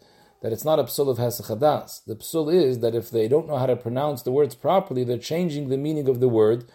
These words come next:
and maybe it's liknish bracha in the words that they're saying.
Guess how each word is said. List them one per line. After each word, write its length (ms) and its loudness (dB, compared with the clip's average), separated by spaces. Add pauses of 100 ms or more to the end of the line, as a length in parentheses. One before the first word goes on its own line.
(380)
and 120 -8
maybe 200 4
it's 120 -4
liknish 460 -2 (140)
bracha 300 8
in 120 -4
the 80 -2
words 240 0
that 100 -4
they're 120 -4
saying. 380 2